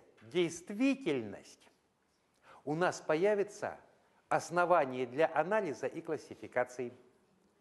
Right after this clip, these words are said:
Потом мы эту действительность возьмем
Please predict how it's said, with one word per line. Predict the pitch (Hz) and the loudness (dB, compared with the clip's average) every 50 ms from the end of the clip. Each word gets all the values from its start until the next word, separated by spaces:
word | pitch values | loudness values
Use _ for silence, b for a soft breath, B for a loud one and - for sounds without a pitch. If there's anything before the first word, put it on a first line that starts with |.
| _ _ _ _ _ _ _ _ _ _ _ _ _ _ _ _ _ _ _ _ _ _ _ _ _ _ _ _ _ _ _ _ - | _ _ _ _ _ _ _ _ _ _ _ _ _ _ _ _ _ _ _ _ _ _ _ _ _ _ _ _ _ _ _ _ 6
Потом | 262 277 277 277 277 262 220 180 147 | 6 6 6 4 4 6 6 6 4
мы | 151 160 185 208 | 0 -2 -2 -2
эту | 214 214 208 214 214 220 214 | 0 2 2 0 0 0 -6
действительность | 175 208 233 202 - - - 240 233 214 202 - 185 180 175 180 147 - - 175 | -4 -4 -6 -6 -6 -8 -8 -4 -4 -4 0 0 0 2 2 0 -4 -4 -4 0
возьмем | 160 175 165 151 139 160 185 214 262 285 277 240 - - - | 2 2 2 2 -2 -4 -2 2 4 4 4 4 2 -4 -12